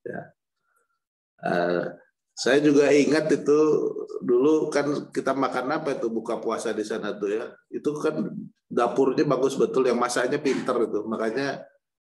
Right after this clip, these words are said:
tadi kalau mau sekalian jual,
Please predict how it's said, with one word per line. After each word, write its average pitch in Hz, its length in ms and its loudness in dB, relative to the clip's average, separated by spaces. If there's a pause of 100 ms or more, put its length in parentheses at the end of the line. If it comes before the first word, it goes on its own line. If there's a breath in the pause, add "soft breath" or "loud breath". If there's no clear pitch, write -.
(180)
tadi 120 320 -2
kalau 120 400 0
mau 113 400 -2
sekalian 113 960 -4 (640)
jual, 113 540 2